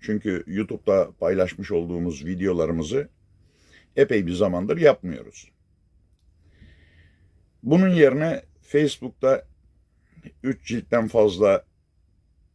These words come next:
olan bir yazı dizini oluşturduk.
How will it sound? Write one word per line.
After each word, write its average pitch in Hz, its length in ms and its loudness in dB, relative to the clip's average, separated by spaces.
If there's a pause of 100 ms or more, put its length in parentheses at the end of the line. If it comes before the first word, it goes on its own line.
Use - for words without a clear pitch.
(800)
olan 107 340 2
bir 104 260 -4
yazı 90 600 0 (680)
dizini 87 360 -8
oluşturduk. 85 640 -10